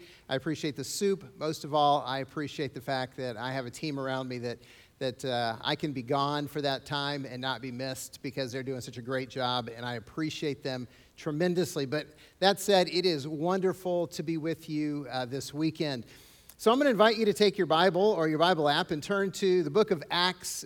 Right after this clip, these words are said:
chapter eleven. Acts eleven is our text. If you don't have a Bible with you and you're here in the Sweetwater room, then, uh, obviously grab one of those Bibles in the seats around you, turn to page one thousand ninety-three, and you will find Acts chapter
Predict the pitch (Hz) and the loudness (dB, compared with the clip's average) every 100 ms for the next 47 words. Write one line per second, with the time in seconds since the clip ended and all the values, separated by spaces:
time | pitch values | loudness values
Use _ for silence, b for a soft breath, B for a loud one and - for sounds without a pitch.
0 | - - 180 180 175 165 160 156 139 120 | -6 0 0 0 -4 -2 2 2 0 -2
1 | 135 170 - 165 165 165 160 151 160 147 | -2 -2 -2 0 2 2 0 -2 -2 -4
2 | 143 139 135 - 190 185 - - B B | -4 -6 -6 -2 -2 -2 -6 -14 B B
3 | B B - 151 143 185 202 170 185 170 | B B -2 -2 0 2 2 2 0 4
4 | 165 170 160 170 175 - 175 170 160 151 | 4 4 2 0 0 -2 0 0 0 -2
5 | 147 156 147 165 165 143 - 160 160 156 | -2 -4 -2 -2 -2 -4 -4 -2 0 0
6 | 156 180 196 190 165 160 156 151 143 143 | 0 0 0 0 0 0 0 -4 -6 -4
7 | 143 143 151 151 165 156 165 156 - B | -4 -2 -2 0 -2 -2 -4 -4 -6 B
8 | B B 127 165 175 180 175 147 175 165 | B B 0 4 4 4 2 4 4 4
9 | 165 160 - 165 147 190 170 170 165 165 | 2 -2 -4 -6 -4 -4 -2 -2 0 0
10 | 160 165 180 170 170 147 135 165 160 160 | 0 -2 -4 -2 -2 -4 -4 -4 0 2
11 | 156 143 151 151 156 147 139 156 151 151 | 2 0 -4 -4 -4 -6 -8 -6 -4 -2
12 | 143 143 139 143 151 143 151 143 135 117 | -4 -6 -4 -4 -4 -4 -4 -4 -4 -4
13 | 131 - - 147 120 120 120 113 | -6 -6 -10 -6 -6 -6 -12 -12